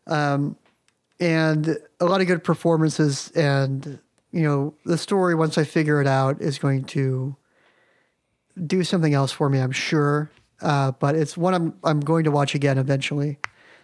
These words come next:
Um, and so on a, uh, on a five-star scale, I gave this one three stars.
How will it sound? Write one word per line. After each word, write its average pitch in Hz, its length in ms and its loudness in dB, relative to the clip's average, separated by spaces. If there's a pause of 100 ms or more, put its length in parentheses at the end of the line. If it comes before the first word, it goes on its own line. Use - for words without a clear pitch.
(160)
Um, 143 360 0
and 151 160 0
so 156 340 0
on 151 180 2
a, 139 460 0 (360)
uh, 135 540 0
on 156 120 -2
a 135 60 -2
five-star 175 560 0
scale, 143 400 0
I 151 140 4
gave 156 240 0
this 156 200 0
one 147 140 0
three 165 340 -4
stars. - 640 -10